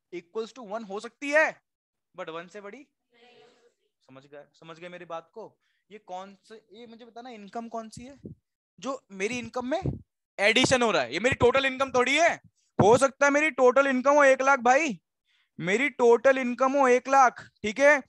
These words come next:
तो ये हजार कहाँ से आया? तो ये कैसे आया? हो सकता है आज मेरी income हो गई एक लाख, बताओ भाई,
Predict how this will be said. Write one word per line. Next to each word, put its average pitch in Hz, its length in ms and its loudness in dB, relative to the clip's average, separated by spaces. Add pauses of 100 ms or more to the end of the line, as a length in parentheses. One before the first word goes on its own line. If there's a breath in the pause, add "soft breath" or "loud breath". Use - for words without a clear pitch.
(260 soft breath)
तो 247 60 2
ये 269 100 2
हजार 240 360 4
कहाँ 254 220 2
से 262 100 0
आया? 262 280 4
तो - 520 -4
ये 269 100 -2
कैसे 269 280 2
आया? 262 120 4
हो 254 160 4
सकता 262 240 -2
है 254 40 4
आज 254 100 2
मेरी 262 200 -2
income 247 260 -4
हो 254 100 2
गई 294 160 -2 (140)
एक 233 220 0
लाख, 262 220 2
बताओ 254 240 2
भाई, 269 180 2